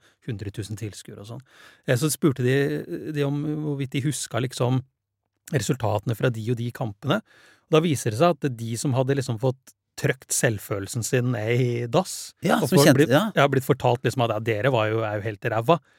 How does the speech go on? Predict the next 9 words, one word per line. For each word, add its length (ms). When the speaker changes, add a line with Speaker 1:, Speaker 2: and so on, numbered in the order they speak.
Speaker 1:
de 380
i 140
langt 240
større 240
grad 320
brukte 500
orda 460
"vi 400
vant" 640